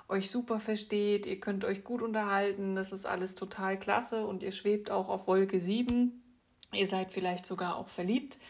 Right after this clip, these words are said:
Aber mit der Zeit kristallisieren sich dann so einige Faktoren, einige Merkmale heraus, an denen ihr einfach relativ schnell merken könnt, das ist er dann doch nicht.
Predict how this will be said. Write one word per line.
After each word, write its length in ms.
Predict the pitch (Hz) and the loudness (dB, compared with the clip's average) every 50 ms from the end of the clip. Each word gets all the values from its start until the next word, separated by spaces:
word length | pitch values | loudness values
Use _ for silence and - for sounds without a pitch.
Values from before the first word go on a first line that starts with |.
| - - - - - - - - - - - - _ - | -20 -18 -18 -20 -20 -20 -20 -20 -20 -20 -20 -20 _ -6
Aber 560 | - 202 208 208 208 220 220 214 214 208 - | -2 0 2 2 4 6 6 6 4 2 0
mit 140 | - 208 196 | -4 -4 -2
der 140 | 196 196 190 | -2 -4 -4
Zeit 480 | 196 - 202 196 196 208 226 - - - | -4 -4 -2 -2 0 0 0 -2 -2 -4
kristallisieren 720 | - 226 214 - - 214 196 190 190 180 190 202 214 214 | -6 -6 -6 -6 -4 -4 -2 -2 0 0 2 2 2 2
sich 160 | 202 208 208 | 0 -2 -4
dann 180 | - 202 196 196 | -4 -2 -2 -2
so 120 | 196 196 | -2 -2
einige 680 | - - - 202 202 208 214 202 202 196 196 196 190 196 - - - - - _ - - - | -2 -2 -2 0 0 2 2 2 2 2 2 2 0 -2 -6 -14 -20 -20 -20 _ -20 -20 -14
Faktoren, 920 | - - - 196 202 196 - - - 226 226 233 226 226 220 220 220 214 | -6 0 0 0 0 0 -6 -2 2 4 4 6 8 6 6 6 2 0
einige 460 | 208 214 208 190 190 196 196 202 190 196 | -2 -4 -4 -2 -2 -2 -2 0 0 0
Merkmale 640 | 190 185 196 202 226 220 - 220 214 214 208 208 | 2 2 2 2 2 0 -2 0 0 2 2 2
heraus, 580 | 202 202 196 196 185 185 185 190 202 208 202 - | 0 0 0 2 2 2 2 2 0 -2 -4 -4
an 200 | - - 190 180 | -4 -4 -4 -2
denen 160 | 185 190 190 | -2 -2 0
ihr 160 | 190 190 185 | -2 -2 -2
einfach 320 | - - 180 180 190 190 - | -2 -4 -4 -6 -8 -6 -4
relativ 360 | 185 185 185 185 - 196 - | 0 0 0 -2 -2 -8 -10
schnell 220 | - - 180 180 | -8 -6 -6 -6
merken 320 | 175 175 170 170 - - 175 | -4 -4 -6 -6 -8 -10 -8
könnt, 300 | - 214 185 175 175 - - - - - - - _ _ _ _ _ _ _ _ _ - | -6 -4 -4 -4 -4 -8 -12 -20 -20 -20 -20 -20 _ _ _ _ _ _ _ _ _ -2
das 300 | 175 180 185 190 - - - - - | 0 0 0 -2 -8 -14 -18 -10 -2
ist 140 | - 190 185 | -2 0 2
er 140 | 190 185 180 | 2 2 2
dann 240 | 175 170 165 165 | 0 -2 -4 -4
doch 260 | 156 185 202 220 - - | 0 0 0 0 0 -2
nicht. 460 | 320 339 370 415 392 392 - - | 0 2 2 2 0 -2 -8 -12